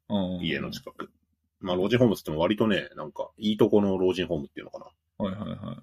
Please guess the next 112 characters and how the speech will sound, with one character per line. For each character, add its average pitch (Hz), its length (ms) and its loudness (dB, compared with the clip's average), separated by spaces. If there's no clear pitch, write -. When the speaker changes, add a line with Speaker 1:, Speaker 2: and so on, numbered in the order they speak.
Speaker 2:
金 98 200 0
持 98 80 2
ち - 80 0
が 80 80 2
入 78 120 2
り 71 40 -2
そ 78 120 -4
う - 20 -6
な、 67 100 -12
す - 180 -10
ん 78 80 -2
ご 71 160 -2
い 65 200 -10
豪 73 180 0
華 - 100 -6
な 62 120 -12
や 67 140 -6
つ - 80 -12
が - 120 -10
ド 95 220 2
ー 64 140 -4
ン - 60 -10
と - 60 -20
建 - 120 -12
っ - 40 -14
て - 80 -10
ん - 40 -18
だ - 60 -20
け - 60 -18
ど - 60 -20
さ。 - 120 -20
Speaker 1:
う - 20 -20
ん。 - 40 -20
は 104 100 0
い 87 60 -2
は 76 40 -2
い。 - 20 -2
Speaker 2:
あ 76 40 -2
の、 80 160 0
Speaker 1:
あ、 - 20 2
な-、 117 200 0
あ 101 100 -2
の、 101 160 -6
丘 131 180 -2
の 135 80 -4
上 135 120 -2
に 95 80 -4
あ 78 40 -6
る 73 60 -8
や - 80 -12
つ？ - 260 -18
Speaker 2:
そ 98 120 4
う 80 40 0
そ 80 100 -6
う 71 40 -6
そ - 80 -16
う - 40 -16
そ - 120 -16
う - 40 -14
そ - 140 -20
う。 - 120 -20
Speaker 1:
は 95 120 -2
い 90 60 -6
は 92 80 -10
い 85 60 -8
は 87 40 -10
い。 87 40 -14
Speaker 2:
す 85 240 -8
げ 80 260 2
え - 40 -2
な 73 100 -6
ん 73 60 -14
か 73 80 -10
で 78 180 -4
か 78 120 -8
く - 80 -20
て。 - 120 -20
昔 104 280 4
か 226 40 6
ら 202 80 6
あ 196 40 8
る 226 40 2
ん - 40 0
じ - 40 4
ゃ - 40 4
な - 100 -6
い？ - 20 -14
あ - 60 -16
れ。 - 80 -20
Speaker 1:
あ 101 160 2
る 87 40 -2
ね。 - 40 -2
Speaker 2:
見 123 40 4
た - 60 8
こ 95 80 2
と 85 60 2
あ 87 40 2
る？ 104 60 0
Speaker 1:
結 - 60 -10
構 85 80 -10
前 85 120 -6
か 82 80 -10
ら 78 80 -4
あ 78 40 -4
る、 78 100 -12
あ 82 80 0
る 80 100 -4
あ 78 40 -2
る。 78 60 0
Speaker 2:
で 76 40 -2
し - 60 -2
ょ？ - 180 -4